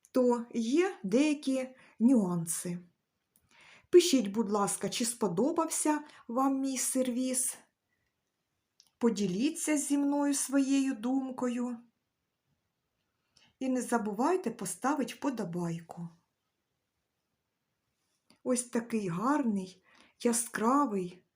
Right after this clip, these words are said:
сервіз я зібрала. Називається він Тіфані. Полонський завод. Сімдесяті роки минулого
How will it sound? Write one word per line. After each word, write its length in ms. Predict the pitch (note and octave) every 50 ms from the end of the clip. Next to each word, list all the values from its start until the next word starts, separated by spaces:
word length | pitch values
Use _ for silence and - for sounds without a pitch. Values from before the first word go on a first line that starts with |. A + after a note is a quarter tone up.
| _ _ _ _ _ _
сервіз 640 | - - - A3+ G#3+ G3+ F#3 G#3 C4+ E4+ F4 - - -
я 360 | F#3 F3 G3 G#3+ B3+ D4 D4 - -
зібрала. 760 | - F3 E3+ A#3 B3 G3 E3 F#3 E3+ E3+ E3+ E3+ E3+ F3+ F3+ F3 - _ _ _ _ _ _ _ _ _ _ _ _ _ _ _ _ _ - - _ _ _ _ _ _ _ _
Називається 800 | A3 A3 A3 - G#3 G3 A3+ C#4 F4 G4 G4+ F#4+ - - - G#3+
він 280 | F#3+ F3 G#3+ D4 D#4 C#4
Тіфані. 800 | - - - F#3 F3+ E3+ - - F3 E3+ E3+ E3+ F3 - - _ _ - - - - _ _
Полонський 720 | - A3 A3+ G#3+ C#4+ F4 G4 G4 F#4 - - - C4+ B3
завод. 680 | G#3+ F3+ - G#3+ G3 E3+ E3 E3 E3+ E3 E3+ - - - - _ _ _ _ _ _ _ _ _ _ -
Сімдесяті 920 | - - B3 A3+ A3 G#3+ - G#3+ G#3 - - A#3 A3+ G3+ G3 - - F3+
роки 560 | E3+ F3+ E3+ E3+ - - B3+ E4 F#4 F#4 - - _ _
минулого 680 | - F#3+ F#3+ F3+ F3 F3+ G#3+ C#4 C#4+ C#4 A#3 A#3 A#3+ A#3+